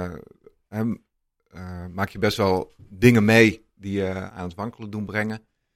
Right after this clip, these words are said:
Eh, maar ook situaties in de gemeente die je veel zorg geven. Eh, ziekte, eh, het overlijden van een, een kindje. Eh, begeleiden van mensen naar,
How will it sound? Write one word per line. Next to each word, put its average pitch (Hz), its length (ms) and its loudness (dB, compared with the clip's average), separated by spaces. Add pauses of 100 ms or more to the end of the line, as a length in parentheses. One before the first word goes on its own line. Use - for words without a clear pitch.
(600)
Eh, 90 500 -8 (760)
maar 104 180 -2
ook - 380 0 (1160)
situaties 104 760 0
in 95 140 -8
de 92 60 -4
gemeente 120 680 2 (240)
die 104 180 -8
je 101 80 -2
veel 104 200 -2
zorg 107 340 4
geven. 101 480 -2 (680)
Eh, 87 160 -20 (100)
ziekte, 104 680 -2 (240)
eh, 90 380 -14
het - 140 -20
overlijden 92 480 -4
van 90 340 -12
een, 95 280 -18
een 104 140 -16
kindje. 117 560 -2 (760)
Eh, 90 120 -20 (1120)
begeleiden 101 400 0
van 98 140 -4
mensen 98 340 -2
naar, 87 380 -6